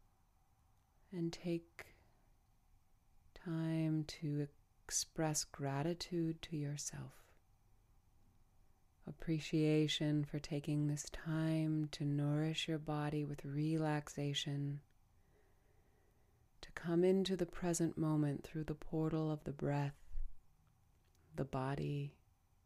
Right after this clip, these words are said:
the senses, and our energy centers. Anytime you are feeling anxious,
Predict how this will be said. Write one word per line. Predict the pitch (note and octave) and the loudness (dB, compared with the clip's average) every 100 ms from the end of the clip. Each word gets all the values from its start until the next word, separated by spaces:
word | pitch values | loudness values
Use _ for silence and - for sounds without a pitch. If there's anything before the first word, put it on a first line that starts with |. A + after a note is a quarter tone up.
| _ _ _ _ - - - | _ _ _ _ -20 -14 -8
the | C#3+ | -4
senses, | - C3+ C#3 - D3 C#3 D3+ D3+ - - - _ _ - _ - - - - - - - - - - - - - - - C#3 | -2 -2 -2 -2 -2 -4 -6 -10 -16 -18 -20 _ _ -20 _ -20 -20 -20 -20 -20 -20 -20 -20 -20 -20 -20 -20 -20 -20 -10 -2
and | C#3+ | 0
our | C#3 - | 0 0
energy | D3 D3 C#3+ C#3+ C#3 | 0 2 2 0 -2
centers. | - C#3 C#3 D3+ D3 - - - - - - - - - - - - - - - - - - - - - - - - _ - - - - - - - - - - - - - - - - - - - G3+ | -2 -4 -4 -8 -8 -10 -12 -14 -20 -20 -20 -18 -18 -20 -20 -20 -20 -20 -20 -20 -20 -20 -20 -20 -20 -20 -20 -20 -20 _ -20 -20 -20 -20 -20 -20 -20 -20 -20 -20 -20 -20 -20 -20 -20 -20 -20 -20 -4 4
Anytime | G3 F#3 - - C#3 C3 C3 C3 C#3 - - - - | 6 6 4 -2 -2 -2 -4 -6 -10 -18 -20 -20 -6
you | D3 | -2
are | C#3+ C#3 | -2 -4
feeling | - D3 C#3+ D3 - | -2 0 0 -2 -2
anxious, | D#3+ D#3+ - E3 E3 - | -4 -4 -10 -12 -12 -16